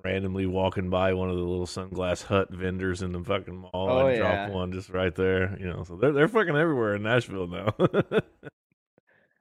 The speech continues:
Speaker 2: Uh, so what do we do Friday night?
Speaker 1: Um,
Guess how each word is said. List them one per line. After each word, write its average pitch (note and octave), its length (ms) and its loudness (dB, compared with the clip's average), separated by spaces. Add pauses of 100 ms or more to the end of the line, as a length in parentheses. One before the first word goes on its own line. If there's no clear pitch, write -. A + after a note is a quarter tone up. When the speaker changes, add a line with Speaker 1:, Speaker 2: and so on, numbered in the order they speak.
(220)
Speaker 2:
Uh, C#3 540 -2
so A#2+ 80 0
what A3+ 80 4
do C#4+ 60 0
we D#4+ 80 2
do C4+ 160 -2
Friday F#3 360 4
night? C#3+ 360 0 (1160)
Speaker 1:
Um, G#2+ 1200 0